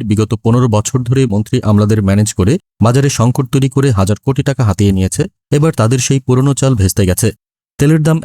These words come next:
একতরফাভাবে বাড়ানোর ঘোষণা দিয়ে ব্যবসায়ীরা যে ব্ল্যাকমেইল করার চেষ্টা করেছিলেন, সরকারের অনড় অবস্থানের কারণে তা কার্যকর হয়নি। কোম্পানিগুলো তাই বাধ্য হচ্ছে পুরনো দামেই সয়াবিন ও পাম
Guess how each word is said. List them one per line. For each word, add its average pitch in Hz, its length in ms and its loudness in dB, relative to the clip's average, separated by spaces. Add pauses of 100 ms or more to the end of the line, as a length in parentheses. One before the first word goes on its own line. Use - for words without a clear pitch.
একতরফাভাবে 135 640 0
বাড়ানোর 101 400 2
ঘোষণা 113 340 0
দিয়ে 143 240 0
ব্যবসায়ীরা 131 460 0
যে 104 160 0
ব্ল্যাকমেইল 110 500 0
করার 131 240 0
চেষ্টা 95 260 -2
করেছিলেন, 98 400 0 (320)
সরকারের 143 380 0 (140)
অনড় 135 300 2
অবস্থানের 113 520 2
কারণে 92 240 2 (240)
তা - 100 0
কার্যকর 104 480 0
হয়নি। 95 220 2 (380)
কোম্পানিগুলো 160 580 2
তাই 98 120 2
বাধ্য 101 280 -2
হচ্ছে 131 300 0 (140)
পুরনো 151 360 2
দামেই 147 260 4
সয়াবিন 123 420 2 (100)
ও - 20 2 (120)
পাম 117 140 2